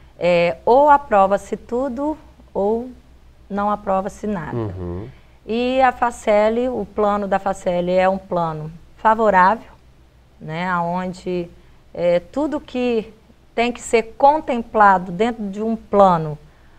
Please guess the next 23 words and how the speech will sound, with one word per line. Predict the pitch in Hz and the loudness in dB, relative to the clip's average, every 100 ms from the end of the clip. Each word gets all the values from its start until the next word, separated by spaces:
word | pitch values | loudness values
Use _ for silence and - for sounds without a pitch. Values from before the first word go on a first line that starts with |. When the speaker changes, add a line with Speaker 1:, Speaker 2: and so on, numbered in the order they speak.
| - _ _ _ _ - _ _ _ 208 | -20 _ _ _ _ -20 _ _ _ 0
Speaker 1:
do, | 208 233 220 | 4 6 6
o | 233 | 6
da | 240 | 4
Facel | 233 226 - - 214 202 | 4 -2 -4 0 4 4
está, | 202 - 196 190 247 - - - - - | 2 4 6 6 2 -10 -20 -20 -20 -8
né, | 180 202 | -4 -2
tanto | 214 202 202 202 | -2 -4 -4 0
da, | 196 185 | 0 0
da | 175 175 | 2 0
parte | 180 180 175 | 2 0 0
pedagógica, | - 170 160 185 214 208 - | -6 -6 -2 2 4 2 -2
administrativa, | 180 170 170 165 165 160 - 214 202 185 | -4 -4 -6 -4 -6 -6 -6 -4 -2 -2
carga | - 208 185 | 0 0 2
horária, | 175 180 208 208 214 214 214 - - - | 4 8 8 8 4 -2 -6 -20 -12 -2
tá | 269 | -2
tudo | 269 285 302 330 - - - | 0 -6 -4 -6 -10 -10 -2
completo. | 311 269 160 151 | 0 0 -2 -2
Speaker 2:
Uhum. | 80 80 85 - - - - | -10 -14 -14 -18 -20 -20 0
Speaker 1:
Porém, | 196 202 302 349 | 4 6 4 0
o | 320 | -6
que | - 285 269 247 - - - - - - | -6 -4 -2 -2 -6 -12 -20 -20 -18 -8
nos | 226 240 | -6 -6
se, | 233 | -8